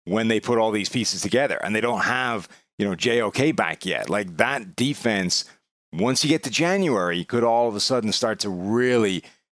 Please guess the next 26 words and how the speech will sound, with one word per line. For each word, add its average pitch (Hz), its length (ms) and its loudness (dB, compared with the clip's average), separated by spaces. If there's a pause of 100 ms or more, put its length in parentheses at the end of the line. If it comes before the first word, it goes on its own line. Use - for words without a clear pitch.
(140)
do 127 140 2
some 104 200 0
good 95 220 0
things. 101 380 0
And 104 140 0
if 101 120 -4
Baker 123 260 2
Mayfield 113 360 2
at 92 80 -2
that 113 200 0
point 101 240 -2
is 87 80 -4
still 110 180 -2
playing 101 360 0
well, 110 360 0 (420)
like, 85 140 -6 (100)
they're, 104 140 -2
the 90 140 -8
Browns 117 440 0
are 113 120 0
kinda 120 360 0
who 110 100 0
we 98 160 -2
thought 113 280 0
they 110 100 2
were 98 380 0